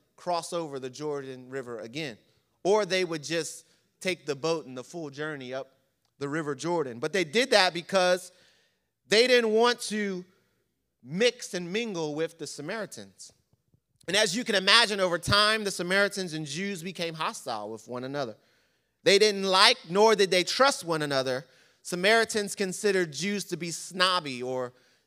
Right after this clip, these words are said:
you know, they were elitist. They had their buttons all dressed just nice, and they looked the part.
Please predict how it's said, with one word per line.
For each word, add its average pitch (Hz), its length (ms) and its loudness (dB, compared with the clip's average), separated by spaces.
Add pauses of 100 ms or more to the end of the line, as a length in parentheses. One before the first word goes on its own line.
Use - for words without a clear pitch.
you 139 100 -8
know, 139 220 -4
they 147 240 -2
were 135 180 -2
elitist. 131 680 -10
They 117 120 -14
had 120 260 -12
their 131 100 -8
buttons 110 440 -8
all 113 220 -6
dressed 120 400 -12
just 123 220 -14
nice, 127 420 -12
and 98 140 -18 (380)
they 160 140 2
looked 170 320 -2
the 170 80 -4
part. 185 360 2